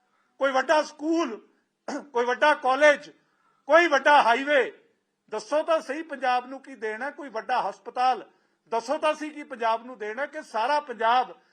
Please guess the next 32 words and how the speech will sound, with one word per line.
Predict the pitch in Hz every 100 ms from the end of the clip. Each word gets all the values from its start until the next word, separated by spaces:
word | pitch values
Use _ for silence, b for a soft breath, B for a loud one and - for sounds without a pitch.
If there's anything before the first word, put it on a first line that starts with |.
| b b
ਅਸੀਂ | 214 269
ਸਿਰਫ | 254 277 294
ਤੂੰ | - 240 254
ਤੂੰ | 294
ਮੈਂ | 262 247
ਮੈਂ | 262
ਤੇ | 269
ਲੁਟਾ | 254 240 240
ਦੇਣਾ? | 233 214 _ _ _ _ _ _
ਕੀ | 285 302
ਸਾਰਾ | 269 302 320
ਪੰਜਾਬ | 294 262 262 277
ਅਸੀਂ | - 285
ਇਕੱਲਾ | 262 247 277 254 175 - _ _ 214
ਅਰਵਿੰਦ | 226 294 302
ਕੇਜਰੀਵਾਲ | - 240 240 262 254 247 254
ਦੀ | 277 262
ਸਿਆਸਤ | 220 185 185 254
ਤੇ | 254 269
ਲੁਟਾ | 233 208 208
ਦੇਣਾ? | 208 226 302 311 _ b b
ਇਹ | 240 220
ਗੱਲਾਂ | 175 180 226 247
ਦਾ | 254 196
ਹਿਸਾਬ | 185 190 220 269 269 - _ _ _ 180
ਅੱਜ | 196 226
ਆਮ | - 175 196 214
ਆਦਮੀ | 214 202 226
ਪਾਰਟੀ | 226 175 170 202
ਦੀ | 190 202
ਸਰਕਾਰ | 185 180 165 165 180
ਤੋਂ | 247 269 311